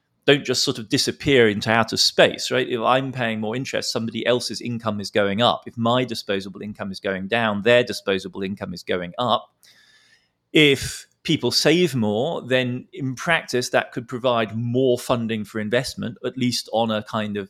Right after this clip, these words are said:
savings and investment model, a very standard model in, in basic macro. So there could be an offsetting effect of a wider availability of credit. Certainly in an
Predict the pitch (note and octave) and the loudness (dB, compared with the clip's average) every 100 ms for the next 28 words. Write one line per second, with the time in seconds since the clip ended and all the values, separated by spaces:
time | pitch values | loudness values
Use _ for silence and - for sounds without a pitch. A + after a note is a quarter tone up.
0 | - - A2+ G#2 G#2 G2+ G#2 G2+ G#2+ - | -8 -2 0 0 -4 -6 -8 -2 -2 -2
1 | G#2 G2 G#2+ G2+ G2 F#2+ G2+ - - G#2 | -6 -4 -2 -2 -2 -4 -4 -4 -2 -2
2 | G2+ - F#2 F#2+ F#2+ F#2 F#2 - - - | -2 -6 -6 -6 -6 -6 -8 -10 -20 -20
3 | _ A2 G#2 G2+ - - A2 G#2+ - F2+ | _ 0 2 2 0 0 -2 0 0 0
4 | F2+ - - - _ - C3 B2 B2 C3 | 0 -6 -20 -20 _ 2 6 6 4 0
5 | B2 C3+ A#2+ B2 - C3 - - G2+ G2 | 0 0 2 0 2 0 0 -2 -2 -4
6 | F#2+ - G#2+ - - G#2+ G2+ G#2 A2 G2+ | -8 -6 -6 -6 -8 -8 -2 0 2 0
7 | G2+ G2 G2 F#2 G2 G2 - F2+ - G#2+ | -4 -2 -4 -4 -6 -6 -4 -6 -4 -2
8 | G2 A2 - D3 C3 A2+ A2+ A2 | 0 -2 -2 0 0 0 -4 -2